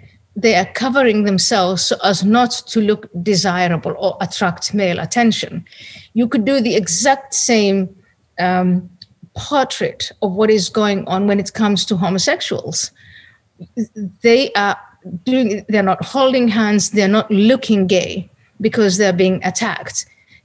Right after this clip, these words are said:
And why is that happening? Because there are immigrants who are coming from countries where there is intolerance towards homosexuality, and when they see it, they don't just feel hostile,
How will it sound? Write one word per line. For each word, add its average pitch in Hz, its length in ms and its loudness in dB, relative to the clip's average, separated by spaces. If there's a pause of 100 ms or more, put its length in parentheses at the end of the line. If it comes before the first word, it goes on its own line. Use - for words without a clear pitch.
(140)
And 202 260 -2
why 190 360 0
is 247 240 0
that 269 160 2
happening? 262 640 0 (420)
Because 220 460 0 (360)
there 208 320 2
are 185 220 0
immigrants 233 540 2
who 196 180 -4
are 147 80 0
coming 269 500 -2
from 185 520 0
countries 240 580 0
where 190 200 2
there 175 140 2
is 240 220 2 (120)
intolerance 202 720 0
towards 175 640 -2
homosexuality, 214 1040 0
and 185 160 2
when 175 180 4
they 170 140 0
see 269 320 0
it, 277 160 -6 (540)
they 226 120 4
don't 208 280 2
just - 380 -2
feel 294 520 0
hostile, 175 640 -2